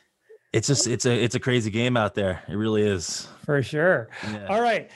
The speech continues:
Speaker 2: Now, kind of, like, on the, uh, the, like, business side of things, how d-,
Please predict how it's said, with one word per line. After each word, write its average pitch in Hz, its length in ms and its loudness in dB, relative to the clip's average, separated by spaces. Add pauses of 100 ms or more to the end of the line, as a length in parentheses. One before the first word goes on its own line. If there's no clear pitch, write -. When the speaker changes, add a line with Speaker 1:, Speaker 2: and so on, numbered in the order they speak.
(120)
Speaker 2:
Now, 226 240 2
kind 285 220 -2
of, 330 100 0
like, 240 160 0
on 214 220 0
the, 202 140 2
uh, 175 80 0
the, 165 160 -2
like, 147 300 -4 (320)
business 170 680 0
side 156 340 0
of 147 120 -4
things, 123 460 -2 (280)
how 294 420 -2
d-, - 120 -8